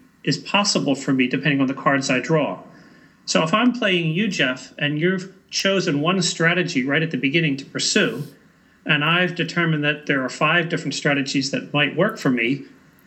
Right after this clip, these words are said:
my chance of finding the cards I need is a lot greater than your chance of finding the cards you need.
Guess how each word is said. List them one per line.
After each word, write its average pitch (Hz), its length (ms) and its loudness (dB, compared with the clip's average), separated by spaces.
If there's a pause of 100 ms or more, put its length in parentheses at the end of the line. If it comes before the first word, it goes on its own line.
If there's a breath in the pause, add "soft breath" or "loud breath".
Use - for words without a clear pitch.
(140)
my 175 300 2
chance 185 380 0
of 151 100 -2
finding 143 280 2
the 135 60 -4
cards 135 380 0
I 131 80 4
need 127 260 2
is 127 160 -2
a 127 60 2
lot 135 300 0
greater 151 360 2
than 135 200 -2
your 165 140 2
chance - 640 -2
of - 140 -2
finding 135 240 2
the 127 80 -2
cards 127 320 0
you 127 60 2
need. 95 260 -6